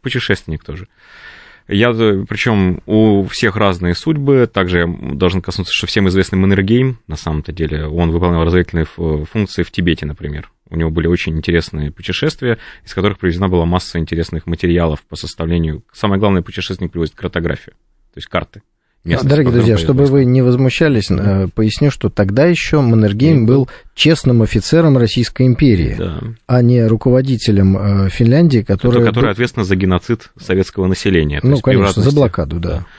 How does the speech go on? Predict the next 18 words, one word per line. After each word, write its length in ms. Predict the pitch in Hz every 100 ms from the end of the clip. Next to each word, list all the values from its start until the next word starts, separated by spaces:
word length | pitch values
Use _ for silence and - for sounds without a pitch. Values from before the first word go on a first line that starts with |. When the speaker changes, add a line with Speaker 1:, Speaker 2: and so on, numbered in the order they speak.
| -
Speaker 1:
Ну, 80 | -
фактически 480 | 139 135 202 147 -
Маннергейм, 500 | 120 120 123 175 170
если 220 | 101 -
мы 80 | 110
говорим 180 | 104 101
о 60 |
психопортрете 680 | 98 - - 98 101 113 104
Маннергейма, 560 | 101 113 131 202 117 80
это 240 | 156 -
просто 260 | - 113 104
наёмник, 480 | 101 87 73 71
который 320 | - 90 - 85
верно 280 | 90 90 87
служит 340 | - 87 82
той 120 | 87
стране, 340 | - 95 120 139
которая 600 | 76 87 82 71 71